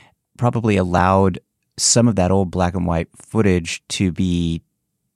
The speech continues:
turned into color editions and updated for today's audience?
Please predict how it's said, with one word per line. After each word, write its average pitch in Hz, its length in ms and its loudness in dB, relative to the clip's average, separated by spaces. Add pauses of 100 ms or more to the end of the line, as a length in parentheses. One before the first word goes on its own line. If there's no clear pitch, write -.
turned 101 440 2
into 92 440 0 (120)
color 120 540 2 (180)
editions 76 840 -4 (220)
and 87 160 -2
updated 78 640 -2
for 82 140 -6
today's 82 380 -2
audience? 82 260 -4